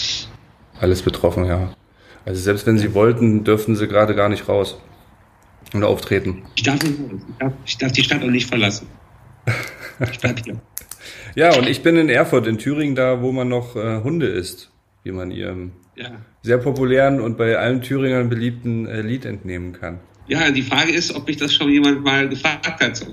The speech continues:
Speaker 2: was das mit den Hunden, ja. Es ist öfter so, dass mich das, ich werde darauf angesprochen. Und ich muss sagen, ich habe dieses,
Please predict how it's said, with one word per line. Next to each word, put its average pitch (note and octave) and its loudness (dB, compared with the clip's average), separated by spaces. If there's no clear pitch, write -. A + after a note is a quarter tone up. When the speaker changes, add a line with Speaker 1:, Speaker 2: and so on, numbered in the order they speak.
Speaker 2:
was A#2 -4
das A#2 -12
mit A#2+ -12
den A#2 -12
Hunden, A2+ -8
ja. G#2 -4
Es A2 -8
ist - -8
öfter F#3+ -4
so, D#3 -2
dass B2 -2
mich D3 0
das, C#3+ -6
ich - -10
werde D#3 0
darauf C#3+ -2
angesprochen. G#2+ -4
Und B2+ -2
ich C3 0
muss E3 2
sagen, C#3+ -2
ich - -6
habe - -4
dieses, B2+ -6